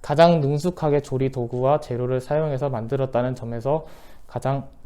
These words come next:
잘 된 작품으로 뽑혔습니다. 그리고 특별한 메뉴 같은 경우 김시현 조원이 만든,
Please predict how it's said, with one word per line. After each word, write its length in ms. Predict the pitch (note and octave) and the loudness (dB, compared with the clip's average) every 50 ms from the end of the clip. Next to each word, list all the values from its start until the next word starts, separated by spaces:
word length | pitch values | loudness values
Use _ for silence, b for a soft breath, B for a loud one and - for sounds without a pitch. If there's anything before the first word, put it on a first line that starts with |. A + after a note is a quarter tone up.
| - - - - | -18 -18 -16 -8
잘 180 | - C#3 B2+ | -4 -2 0
된 140 | A#2+ C#3 C#3+ | 0 0 0
작품으로 680 | C3+ B2+ - C#3+ C3 B2+ B2+ A#2+ C3 C#3 C#3+ - - - | -2 -2 -2 -2 -2 -2 0 0 0 0 0 -2 -4 -4
뽑혔습니다. 760 | D#3+ D#3 E3+ D#3+ - - B2 A#2 A2+ - B2 A#2+ A2+ - - b b b b b b b b b b | -2 2 2 0 0 0 -6 -6 -2 0 0 0 0 0 -6 b b b b b b b b b b
그리고 380 | - C#3+ C#3 D3 C#3+ D#3 D#3 - | -4 -2 0 0 2 0 0 0
특별한 480 | G3+ - - A3 A3 G#3+ G#3+ G#3 G3+ | -2 4 8 10 12 12 12 12 10
메뉴 220 | D#3+ C#3 D3 D3+ C#3+ | 8 6 4 4 4
같은 300 | C#3 D3 D3+ - C#3 C3 | 2 2 2 0 0 0
경우 420 | C3 C3 B2+ B2+ D3 E3 - - | 2 2 2 2 0 0 -2 -2
김시현 500 | - - D3 D3 C#3+ C#3+ D#3+ E3+ F3 E3+ | -4 -4 -2 -2 0 2 4 6 6 6
조원이 320 | E3 - C3+ C3+ C3+ C#3 C3+ | 4 2 0 0 0 0 0
만든, 480 | B2+ A#2+ A#2+ A#2+ A#2 - D3 D#3 E3 | -2 -2 -4 -4 -2 -2 -2 -2 -2